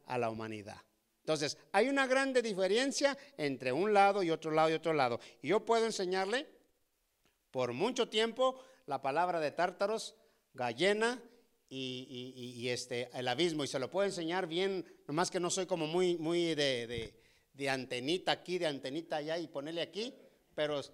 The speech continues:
este, le puedo descifrar, le puedo poner todas las escrituras allí y luego la de acá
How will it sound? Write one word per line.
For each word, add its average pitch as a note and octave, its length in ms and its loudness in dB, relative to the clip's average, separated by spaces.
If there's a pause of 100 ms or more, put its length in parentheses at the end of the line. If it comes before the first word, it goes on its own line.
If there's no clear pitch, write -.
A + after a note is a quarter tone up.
(320)
este, D3+ 340 0
le C#3 120 2
puedo F#3 340 0
descifrar, E3+ 560 2
le E3 80 0
puedo E3+ 200 -4
poner F3 180 0
todas G#3 260 4
las F#3+ 180 2
escrituras F3 560 -2
allí F3 220 -2
y G#3 120 -2
luego F3 160 0
la D#3+ 120 2
de D3 100 2
acá G3+ 400 4